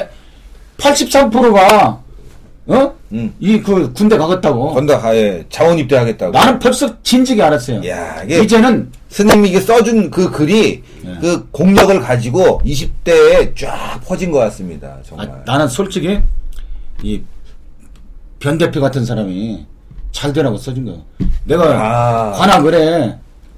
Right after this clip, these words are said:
Speaker 1: 변 대표 출마할 때 당선되려고 출마한 게 아니에요.
Speaker 2: 음.
Speaker 1: 거기 이정희,
Speaker 2: 음.
Speaker 1: 이정희라고 있잖아요. 그 당수, 통진당 전. 그 이상규 그 무효화돼 버리니까 통진당이니까
Speaker 2: 맞습니다.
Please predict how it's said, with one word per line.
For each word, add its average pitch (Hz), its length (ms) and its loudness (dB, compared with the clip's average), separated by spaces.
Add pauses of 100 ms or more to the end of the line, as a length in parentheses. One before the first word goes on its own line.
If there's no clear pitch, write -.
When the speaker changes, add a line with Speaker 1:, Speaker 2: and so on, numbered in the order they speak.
(200)
Speaker 1:
변 165 180 0
대표 151 400 -4
출마할 165 380 -4
때 123 140 -6 (140)
당선되려고 185 600 -2
출마한 175 320 -6
게 110 100 -4
아니에요. 92 460 -12 (400)
Speaker 2:
음. 82 400 -16 (240)
Speaker 1:
거기 185 400 -2 (540)
이정희, 202 840 2 (300)
Speaker 2:
음. 98 240 -10 (600)
Speaker 1:
이정희라고 170 500 2
있잖아요. 113 560 -2
그 110 180 -8
당수, 120 540 -4
통진당 143 520 -8
전. 104 380 -10 (1040)
그 165 140 -8
이상규 180 580 0
그 143 100 -8
무효화돼 147 600 0
버리니까 127 260 -2
통진당이니까 165 400 -2
Speaker 2:
맞습니다. 87 520 -2